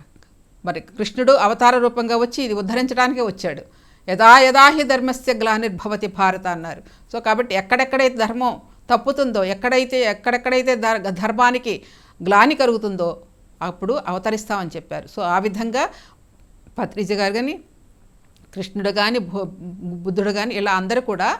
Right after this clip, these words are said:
అవతరించారు. కాబట్టి ఈ విధంగా మనకి ఈ జీవిత రంగం అనే నాటక రంగంలో, ఈ కర్మక్షేత్రంలోకి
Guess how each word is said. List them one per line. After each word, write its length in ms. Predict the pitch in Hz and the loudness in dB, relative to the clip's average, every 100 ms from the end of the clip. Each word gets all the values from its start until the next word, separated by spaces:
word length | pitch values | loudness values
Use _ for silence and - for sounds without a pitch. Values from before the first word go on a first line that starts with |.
| - - 170 | -10 -10 -6
అవతరించారు. 760 | 190 196 180 170 160 165 165 - _ - | -6 -6 -8 -6 -8 -8 -12 -18 _ -6
కాబట్టి 260 | 196 233 | -6 -6
ఈ 220 | 254 202 240 | -8 -6 -4
విధంగా 560 | 240 254 262 220 - - - - _ _ _ _ | -4 -4 0 0 -2 -12 -20 -20 _ _ _ _
మనకి 240 | 208 202 190 | -6 -6 -8
ఈ 300 | - 214 269 | -6 -2 -2
జీవిత 320 | 214 262 262 | 0 -2 0
రంగం 300 | 254 240 233 | 0 0 -2
అనే 160 | 226 196 | -2 0
నాటక 320 | 196 214 240 | 0 0 -2
రంగంలో, 460 | 220 208 196 190 | -4 -4 -4 -4
ఈ 220 | 185 226 269 | -2 -4 0
కర్మక్షేత్రంలోకి 1200 | 247 214 247 - 247 233 214 202 175 170 175 | -2 0 -2 0 -4 -2 -6 -4 -4 -4 -10